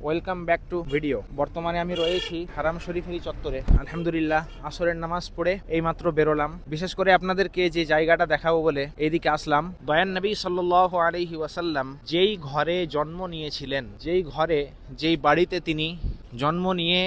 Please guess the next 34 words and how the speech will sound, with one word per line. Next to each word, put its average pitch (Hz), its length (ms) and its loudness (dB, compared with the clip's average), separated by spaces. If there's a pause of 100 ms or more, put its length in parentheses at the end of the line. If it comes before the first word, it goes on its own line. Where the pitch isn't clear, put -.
(160)
এই 165 60 0 (100)
পুরো 175 180 -2 (120)
পৃথিবীকে 175 440 -6 (140)
আলোকিত 160 300 -6 (120)
করেছিলেন, 143 460 -14 (240)
এই 202 80 -8 (140)
হচ্ছে 175 380 -16 (280)
আমার 156 180 -14 (120)
সামনে 151 320 -16 (180)
সেই 151 160 -12 (120)
ঘর 135 140 -8 (100)
বা 143 160 -10
সেই 135 240 -10
বাড়ি। 120 160 -10 (100)
আপনারা 156 320 -10
দেখতে - 220 -14
পাচ্ছেন 165 340 -10 (360)
একদম 156 300 -14
আমার 147 240 -10
সামনে। 143 260 -14 (340)
এই 180 160 2
দেখেন 165 260 -4 (340)
ইয়েলো 165 360 0
কালারের 165 420 0 (520)
মাকতাবায়ে 170 520 -2
মাক্কাতুল 170 420 -8
মুকাররমা। 139 520 -8 (720)
এটা 185 160 4
হচ্ছে 208 260 -2
দয়ান 165 220 2
নবী 180 200 -4
সাল্লাল্লাহু 165 520 0
আলাইহি 156 280 -4
ওয়াসাল্লামের 147 500 -6